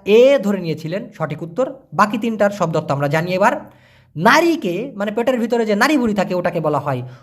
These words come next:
উসুস, উসুস। হৃৎপিণ্ড এটাকে বলা হয় জান্তুং। কি বলা হয়? জান্তুং, জান্তুং।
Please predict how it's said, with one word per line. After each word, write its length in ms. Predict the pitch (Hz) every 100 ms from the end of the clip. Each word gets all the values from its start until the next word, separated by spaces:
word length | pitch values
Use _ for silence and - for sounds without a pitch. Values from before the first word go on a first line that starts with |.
| _ _
উসুস, 760 | 226 254 294 233 - - - _ _ _ _ _ _ _ _ _ -
উসুস। 640 | 247 - 262 208 - - _ _ _ _ _ _ _ _ _ _ _ _ _ _
হৃৎপিণ্ড 500 | 233 302 - 269 208
এটাকে 480 | 170 196 233 208 202
বলা 220 | 185 175
হয় 200 | 165 156 127
জান্তুং। 800 | 143 151 165 165 311 320 311 311 302 _ _ _ _
কি 100 | 196
বলা 180 | 185 190
হয়? 240 | 214 311 - - _ 127 117
জান্তুং, 880 | 175 185 190 - 190 135 107 80 - - - _ _ _ 127
জান্তুং। 640 | 117 226 226 - 123 98